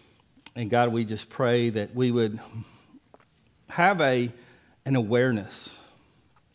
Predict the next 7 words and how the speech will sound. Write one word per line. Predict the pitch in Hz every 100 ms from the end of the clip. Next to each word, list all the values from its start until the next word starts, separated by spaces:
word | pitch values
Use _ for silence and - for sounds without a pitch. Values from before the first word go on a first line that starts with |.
| _ _ _ _ _ _ _ _ _ _ -
of | 123
the | 117
reasons | 107 135 147 139 139 -
that | 113 -
you | 123
give | 101 113
us | 104 104 95 - -